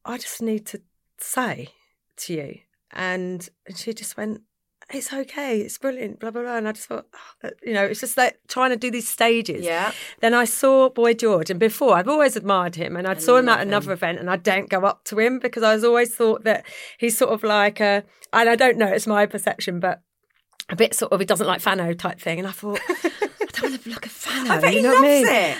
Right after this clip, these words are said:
Speaker 1: No, but I don't wanna be a Fano. So I just went up to him and went, "Hi, um, George.
Speaker 2: You're
Speaker 1: I'm,
Speaker 2: a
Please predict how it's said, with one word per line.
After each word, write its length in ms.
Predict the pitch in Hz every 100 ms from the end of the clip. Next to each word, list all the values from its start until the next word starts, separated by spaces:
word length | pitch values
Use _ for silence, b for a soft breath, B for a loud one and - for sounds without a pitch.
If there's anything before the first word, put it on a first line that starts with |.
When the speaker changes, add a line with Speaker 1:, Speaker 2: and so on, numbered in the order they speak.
| -
Speaker 1:
No, 120 | 277
but 100 | 311
I 60 | 262
don't 260 | - 294 285
wanna 200 | 285 277
be 220 | - 277
a 40 |
Fano. 600 | 262 - - 302 269 185
So 180 | 185 240
I 60 | 240
just 180 | 262 277
went 140 | 262
up 100 | 254 -
to 80 | 214
him 60 |
and 60 | 208
went, 140 | 208 - B B 523
"Hi, 500 | 508 254 262 262 247 -
um, 380 | 214 202 196 202 -
George. 360 | 208 190 196 -
Speaker 2:
You're 100 | 440
Speaker 1:
I'm, 80 | 640
Speaker 2:
a 160 | 539